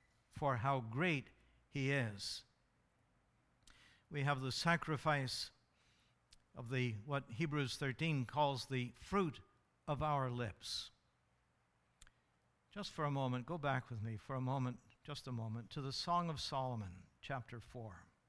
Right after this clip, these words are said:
Song of Solomon, chapter four. I've been spending some time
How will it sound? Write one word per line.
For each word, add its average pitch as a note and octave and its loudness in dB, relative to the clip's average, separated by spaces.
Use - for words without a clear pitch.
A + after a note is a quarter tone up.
Song F3 -2
of E3 -2
Solomon, C3+ 0
chapter B2 -6
four. G#2+ -8
I've B2+ -4
been D3+ -12
spending D3+ 0
some C#3+ -2
time A#2+ 2